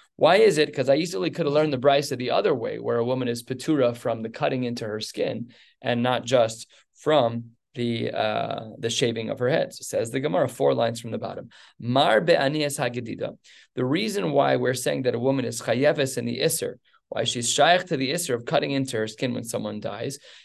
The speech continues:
is sheyeshna b'makom hasear v'shelo b'makom hasear, because it applies to various parts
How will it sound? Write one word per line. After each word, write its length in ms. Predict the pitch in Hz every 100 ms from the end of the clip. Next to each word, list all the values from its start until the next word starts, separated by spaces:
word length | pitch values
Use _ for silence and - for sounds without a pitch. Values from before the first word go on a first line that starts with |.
| -
is 240 | - 131
sheyeshna 600 | - 127 139 185 180 135
b'makom 420 | 123 135 156 147
hasear 800 | 127 117 117 139 131 123 123 120
v'shelo 440 | 113 135 139 117 117
b'makom 420 | 113 113 110 113
hasear, 440 | 113 - 92 92
because 280 | - 175 165
it 60 | 175
applies 420 | 170 190 185 -
to 100 | -
various 420 | 139 143 143 139
parts 400 | - 165 135 -